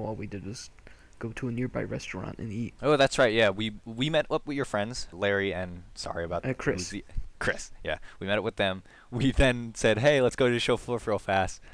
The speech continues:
Speaker 1: We,
Speaker 2: Um,
Speaker 1: we walked down the escalator, and then, like, Larry and Chris and I were, like, mesmerized
Speaker 2: Mesmerized.
Speaker 1: by this Witcher three demo, and you, you two were like, "Oh, yeah, this looks cool," and then walked off.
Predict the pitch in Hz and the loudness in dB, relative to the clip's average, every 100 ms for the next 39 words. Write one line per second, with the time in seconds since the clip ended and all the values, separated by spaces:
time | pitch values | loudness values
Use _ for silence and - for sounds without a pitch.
0 | - - - - 90 139 120 135 131 143 | -20 -20 -20 -4 2 2 4 2 2 0
1 | - 139 143 135 135 - 131 117 123 123 | 0 -2 0 0 0 2 2 2 -2 -2
2 | 127 123 117 - 123 127 131 127 123 - | -2 -2 -4 -4 -2 0 0 -2 -4 -4
3 | 139 127 113 113 110 120 113 117 131 123 | -6 -4 -4 -4 -4 -2 -2 -2 -4 -2
4 | 123 123 123 117 127 131 160 160 156 156 | -2 -2 -2 -2 -2 4 8 8 10 10
5 | 139 135 135 135 143 135 131 127 117 120 | 12 12 8 6 6 6 4 2 2 0
6 | 127 135 127 131 127 139 120 110 131 - | 2 0 0 -2 0 0 0 0 -2 -2
7 | - 117 - 131 - 117 - - 123 113 | -2 0 -2 -4 -4 -6 -6 -6 -4 -4
8 | 113 120 117 127 120 127 127 104 127 | -4 -4 -4 -2 -2 -2 -4 -4 -4